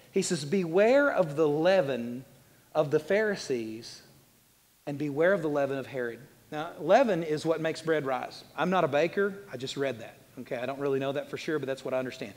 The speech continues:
Leaven, that's what makes bread, that's what makes your biscuits biscuits. You know, instead of a, a chip, you know what I mean? It's, it's the difference between a loaf of bread and a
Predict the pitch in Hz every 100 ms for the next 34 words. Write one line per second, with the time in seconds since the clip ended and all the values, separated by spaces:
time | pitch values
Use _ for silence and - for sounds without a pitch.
0 | - - - 156 180 196 180 190 202 196
1 | - - - - 135 180 190 185 202 180
2 | 190 147 123 190 220 - - 151 190 -
3 | 135 - - - - _ _ - 139 135
4 | 127 - 170 139 123 - 135 - 202 143
5 | - - - 143 143 143 151 156 147 -
6 | - - - 76 76 - - - - -
7 | - - 151 165 247 226 240 185 180 247
8 | 240 208 226 220